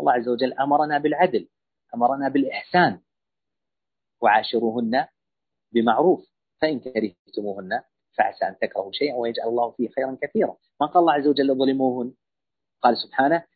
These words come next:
"فإمساك بمعروف أو تسريح بإحسان، ولهن مثل الذي عليهن بالمعروف". فلو جاء إنسان وأراد أن يستبد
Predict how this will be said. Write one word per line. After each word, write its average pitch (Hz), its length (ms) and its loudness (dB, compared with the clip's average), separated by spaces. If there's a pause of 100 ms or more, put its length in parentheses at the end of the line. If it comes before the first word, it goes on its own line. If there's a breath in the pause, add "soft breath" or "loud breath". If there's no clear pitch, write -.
(140)
"فإمساك 110 520 -2
بمعروف 110 540 -2 (160)
أو 156 120 4
تسريح 120 480 -4
بإحسان، 123 640 -2 (760)
ولهن 110 500 0
مثل 107 240 -4
الذي 107 320 0
عليهن 117 580 0 (120)
بالمعروف". 135 800 2 (480)
فلو 214 180 6
جاء 214 240 4
إنسان 175 480 0
وأراد 185 540 0
أن 156 200 -2
يستبد 131 520 -2